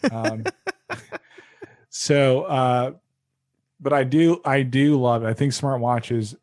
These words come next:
have found a place in, like, daily driver, like, category for me. It's like, "Oh, that's actually pretty interesting."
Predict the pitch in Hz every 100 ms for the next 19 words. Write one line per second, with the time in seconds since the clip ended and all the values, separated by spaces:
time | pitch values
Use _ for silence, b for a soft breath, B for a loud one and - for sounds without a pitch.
0 | - - 123 113 123 120 120 113 - 120
1 | 120 110 - - - 131 117 113 113 117
2 | - _ _ _ 117 120 _ _ _ _
3 | _ _ _ _ - 120 123 123 117 110
4 | 107 110 107 107 - - 110 - _ _
5 | _ _ - - 113 107 110 120 113 120
6 | 123 135 131 - 120 - 185 135 135 139
7 | 131 - 131 117 - 117 110 107 - 120